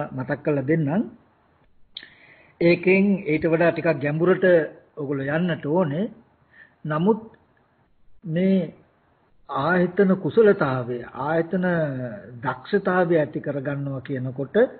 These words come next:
ආයතනය හඳුනා ගන්නට ඕනේ ඔය විදිහට ආයතන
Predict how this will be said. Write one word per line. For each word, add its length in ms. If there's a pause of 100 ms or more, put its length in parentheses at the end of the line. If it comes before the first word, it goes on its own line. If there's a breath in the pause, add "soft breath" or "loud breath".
(320 loud breath)
ආයතනය 540
හඳුනා 360
ගන්නට 400
ඕනේ 500
ඔය 200
විදිහට 420 (1600 loud breath)
ආයතන 640